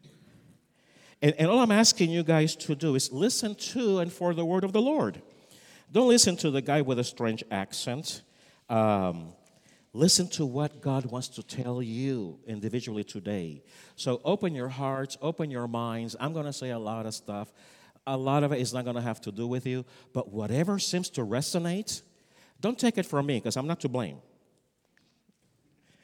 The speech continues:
Take it from God, 'cause God wants to speak to you this morning, if God has not already done so. So listen to and for the word of the Lord as I read out of Judges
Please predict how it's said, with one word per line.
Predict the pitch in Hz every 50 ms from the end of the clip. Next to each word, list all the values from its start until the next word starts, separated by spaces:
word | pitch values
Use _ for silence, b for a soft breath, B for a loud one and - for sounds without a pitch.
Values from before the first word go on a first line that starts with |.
| b b b b b
Take | - - - -
it | 123
from | - 123 107
God, | 92 82 76 67 64 65 - - _ _ _ _ _ _
'cause | - 87
God | - 107 107 92
wants | 95 101 - -
to | 98
speak | - - - 95 -
to | - -
you | 101 92
this | 87 - 85 - -
morning, | 76 69 67 60 - - _ _ _ _ _ _ _ b b b b b b b b b b b b b b b b b b _ _ _ _ _ _ _ _ -
if | 98 90 82 85
God | 92 92 95 98
has | 92 98 92 87 92
not | 90 90 92
already | 90 82 85 87 85 82
done | 82 78 78
so. | 76 - - 160 190 - - _ _ _ _ _ _ _ _ _ _ _ _ _ _ _ b b b b b b b b b b b
So | - - - 120
listen | 120 147 175 - 185 170 165
to | - 170 151 139
and | 139 135
for | 151 143 135
the | 123 123
word | 131 139 147
of | 139
the | 139 127
Lord | 117 104 101 104 98 - -
as | 101 95
I | 107 104
read | 104 104 120 127 117
out | - 113 107
of | 107 101 - - - - _ _ - - - - _
Judges | - 135 135 95 92 87 87 - - - -